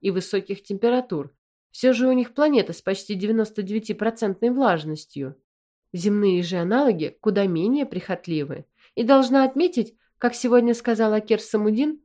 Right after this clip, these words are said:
более подходят для наших рас». Мои собеседники задумались. Потом все почти разом повернулись к старшему по возрасту и, судя по месту за столом, по званию офицеру.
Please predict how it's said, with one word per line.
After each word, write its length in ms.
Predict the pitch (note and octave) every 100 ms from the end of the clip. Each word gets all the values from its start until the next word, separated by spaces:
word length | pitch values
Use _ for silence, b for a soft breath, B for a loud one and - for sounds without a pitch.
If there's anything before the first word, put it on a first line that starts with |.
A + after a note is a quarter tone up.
| -
более 400 | E3+ C#4 D4+ F#3+
подходят 560 | F3 F3 E3+ D#3+ D#3
для 140 | D#3 D#3
наших 400 | G3+ B3 A3+ -
рас». 400 | D#3 D3+ - _ _ _ _ _ _ _ _ _ -
Мои 200 | E3 E3+
собеседники 680 | E3 D#3+ D#3 - D#3 D3+ D3+
задумались. 760 | D3+ C#3 F#3+ A3 D#3 C#3 - _ _ _ _ _ _ _
Потом 320 | F3 F3+ F#3
все 220 | F3 G3
почти 440 | F3+ F3 - -
разом 380 | G#3 A3 E3 D3
повернулись 600 | C#3+ E3 E3 E3+ D#3+ D3+
к 60 | -
старшему 580 | - G#3 A3+ - E3+ E3
по 160 | E3
возрасту 720 | D#3 A3+ B3+ B3+ B3 A#3+ A#3 - _ _
и, 100 | G3
судя 300 | - F#3+ E3+
по 120 | F3
месту 380 | F3 E3+ - E3
за 140 | D#3
столом, 520 | D#3 - D#3 F#3+ B3 - _
по 100 | E3+
званию 460 | D3+ C#3+ E3+ F3+
офицеру. 680 | F3 - E3+ - C3+ B2+ -